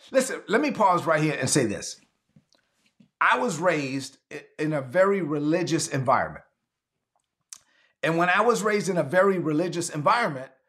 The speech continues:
there was a lot of emphasis placed on me. Like, "Okay, son, okay, nephew, you have to do this.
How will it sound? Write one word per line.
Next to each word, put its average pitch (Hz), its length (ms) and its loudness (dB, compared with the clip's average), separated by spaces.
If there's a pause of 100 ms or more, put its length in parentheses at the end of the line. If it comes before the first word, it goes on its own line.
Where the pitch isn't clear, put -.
(220)
there 165 140 -2
was 170 140 -4
a 156 80 0
lot 180 260 4
of 214 240 0
emphasis 165 500 2
placed 156 380 -2
on 120 180 -2
me. 151 360 -2 (320)
Like, 135 280 0 (280)
"Okay, 180 380 2
son, 147 500 -2 (580)
okay, 185 320 2
nephew, 151 600 0 (160)
you 131 260 0
have 170 220 2
to 135 80 -8
do 120 180 -6
this. 101 520 -2